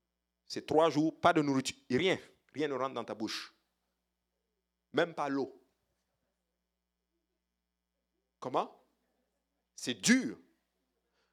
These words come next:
Mais elle a vu, elle dit que, mais c'est l'enjeu. Un jour, je vais vous enseigner les différents types de jeûne.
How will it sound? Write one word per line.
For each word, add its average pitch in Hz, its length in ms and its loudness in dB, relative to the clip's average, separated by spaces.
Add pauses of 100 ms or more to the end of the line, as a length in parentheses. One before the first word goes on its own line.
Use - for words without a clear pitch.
(160)
Mais 160 220 0
elle 170 160 2
a 170 80 0
vu, 202 280 -2
elle 190 100 0
dit 226 120 -10
que, 240 80 0
mais 185 200 -4
c'est - 160 -4
l'enjeu. 180 420 -4 (1800)
Un 220 160 -2
jour, 214 180 -8
je 170 80 -12
vais 170 80 -8
vous 160 140 -8
enseigner 165 240 -6
les 151 80 -8
différents 151 340 -8
types 143 240 -20
de 123 120 -12
jeûne. 110 240 -10